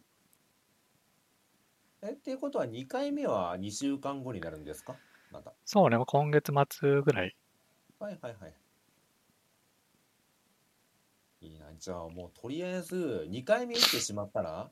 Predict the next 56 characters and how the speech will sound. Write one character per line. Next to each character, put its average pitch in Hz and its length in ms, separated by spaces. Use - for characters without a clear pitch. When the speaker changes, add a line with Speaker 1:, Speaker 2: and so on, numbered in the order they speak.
Speaker 2:
う 120 60
ん。 98 280
Speaker 1:
も 107 100
う 95 40
今 107 140
年 131 180
は 123 80
エ 120 80
ン 127 80
デ 123 80
ィ 123 40
ン 123 40
グ 120 100
じ 120 100
ゃ - 20
な 92 100
い 85 60
で 78 100
す - 80
か。 85 100
Speaker 2:
<laughs> - 520
そ 110 280
う - 20
ね。 87 180
Speaker 1:
<laughs> 208 1120
ス - 140
タ 147 80
ッ 147 80
フ 147 100
ロ 147 120
ー 101 100
ル - 20
流 98 220
れ 110 80
る 101 80
じ 98 120
ゃ 87 40
な 85 60
い 82 40
で 82 100
す - 60
か、 87 120
そ 92 100
の 90 100
時 - 160
点 127 100
で。 110 60
Speaker 2:
あ 98 360
あ、 92 140
ま 104 240
あ 95 60
ね。 110 320
家 180 160
族 123 640
が 101 120
ね、 131 220